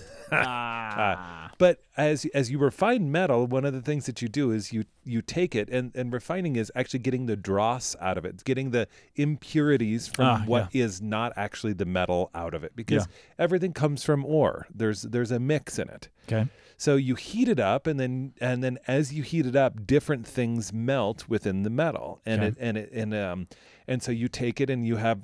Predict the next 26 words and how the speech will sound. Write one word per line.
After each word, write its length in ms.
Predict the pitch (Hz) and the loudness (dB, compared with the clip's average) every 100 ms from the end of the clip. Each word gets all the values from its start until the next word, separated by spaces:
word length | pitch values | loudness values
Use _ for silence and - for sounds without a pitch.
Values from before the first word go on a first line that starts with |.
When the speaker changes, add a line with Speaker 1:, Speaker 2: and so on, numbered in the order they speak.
| 131 | -6
Speaker 1:
rods 680 | 113 107 87 107 139 - - 113 | 0 2 4 0 -2 -10 -14 -10
that, 320 | 107 104 107 | -6 -6 -4
that 160 | 117 110 | -6 -2
actually 520 | 113 - 123 123 117 | -4 -2 -2 0 -2
have 380 | - 110 107 - | -4 -2 -2 -4
the 80 | |
dross 520 | 95 92 104 95 101 - | -8 -2 0 0 -2 -10
cling 320 | - 113 107 | -4 -4 -2
to 160 | - 101 | 0 0
it, 80 | 117 | 0
and 120 | 117 | -6
you 60 | |
pull 260 | 101 - 101 | -8 -4 -4
it 80 | 101 | -4
out 200 | 92 87 | -4 -2
of 200 | 101 92 | -2 -4
this 260 | 92 87 - | -6 -6 -6
metal 240 | 87 80 | -4 -4
that 200 | 82 82 95 | -4 -6 -6
you're 80 | |
refining, 460 | 87 - 113 110 85 | -6 -4 -6 -6 -10
so 120 | - | -10
you 120 | 85 | -8
have 140 | 85 - | -8 -10
pure 220 | - 67 | -12 -12
metal. 380 | 65 82 - - | -8 -8 -10 -14